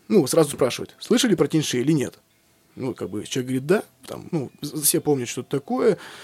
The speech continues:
и все про них слышали, всех про них знают, и т-, также темная история у них была, и свет-, там, светлых мало. Ну, короче, сетевики, они типа как начинают? Э, у меня знакомая, очень хорошая знакомая, ну, эту тему решила по фану прописаться.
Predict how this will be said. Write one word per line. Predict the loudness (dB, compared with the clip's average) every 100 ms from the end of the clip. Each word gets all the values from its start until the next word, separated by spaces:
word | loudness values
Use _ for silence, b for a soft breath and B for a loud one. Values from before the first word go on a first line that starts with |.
| B B _
и | -8
все | -4 -4
про | -4
них | -6 -6
слышали, | -2 -2 0 0
всех | 0 -2
про | -2 -2
них | -2
знают, | -2 -2 0 -2 -4
и |
т-, | -10 -10
также | -6 -6 -6
темная | 0 2 2 0
история | 2 2 4
у |
них | 2 2
была, | 2 2 0
и |
свет-, | -2 -4 -6
там, | -8 -10 -12 -10
светлых | -6 -6 -4 0
мало. | 0 0 B B B B B B _
Ну, | 0
короче, | 6 8 6 4
сетевики, | -8 -4 -2 0 -2
они | 0 0
типа | 0 -4
как | -2 -4
начинают? | -4 -6 -6 -8 -12 -6
Э, | -4
у | -2 -2
меня | -2 0 0
знакомая, | -2 -2 -4 -2 -2 -4 _ _ -14
очень | -6 -4 -2 -2 -2
хорошая | -2 -2 -2
знакомая, | -4 -2 0 0 -2 -2
ну, | -2
эту | -2
тему | 0 2 2
решила | 2 -2
по | -2 -4
фану | -4 -4
прописаться. | -6 -6 -6 -8 -10